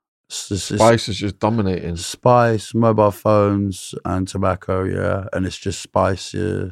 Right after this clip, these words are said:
Speaker 1: Spice. Yeah, I've, I haven't seen heroin in prison for ages. Um,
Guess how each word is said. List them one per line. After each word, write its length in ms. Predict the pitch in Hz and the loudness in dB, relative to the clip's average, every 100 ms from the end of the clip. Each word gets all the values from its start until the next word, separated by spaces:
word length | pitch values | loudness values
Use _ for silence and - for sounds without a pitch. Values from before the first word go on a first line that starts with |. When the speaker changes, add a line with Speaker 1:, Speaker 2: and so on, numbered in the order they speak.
| 87 | -12
Speaker 1:
Spice. 680 | - - 95 95 90 - _ _ _ _ _ _ _ | -16 -6 -4 -4 -8 -16 _ _ _ _ _ _ _
Yeah, 240 | 104 101 | -4 0
I've, 200 | 107 101 | 0 0
I 100 | 90 | 0
haven't 160 | 90 90 | 0 -2
seen 160 | - 98 | -6 -6
heroin 320 | 85 98 95 | -2 -2 -2
in 80 | 92 | -4
prison 280 | 95 92 | -6 -6
for 200 | 95 - | -6 -4
ages. 540 | 101 101 98 98 95 - _ _ _ _ - | -2 -2 -2 -4 -4 -10 _ _ _ _ -6
Um, 600 | 107 104 101 101 95 | -4 -2 -2 -2 -4